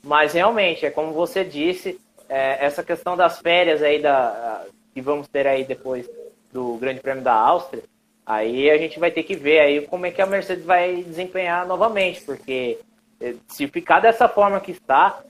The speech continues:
realmente a Red Bull vai ser disparado aí, cam-, campeã de construtores e também com o Verstappen sendo campeão.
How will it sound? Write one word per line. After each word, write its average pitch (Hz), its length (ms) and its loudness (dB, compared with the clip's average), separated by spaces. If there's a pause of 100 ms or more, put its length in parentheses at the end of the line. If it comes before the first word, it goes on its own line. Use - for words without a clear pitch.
(300)
realmente 143 600 -2
a 208 340 6
Red 175 240 2 (100)
Bull 170 200 0
vai 220 140 0
ser 208 160 -4
disparado 254 540 0
aí, 202 320 2
cam-, 208 200 -4 (240)
campeã 196 420 0
de 233 80 -8
construtores 220 760 -2
e 262 80 -8
também 202 540 -6 (240)
com 226 120 2
o - 20 0
Verstappen 220 580 2
sendo 233 220 -6
campeão. 254 580 0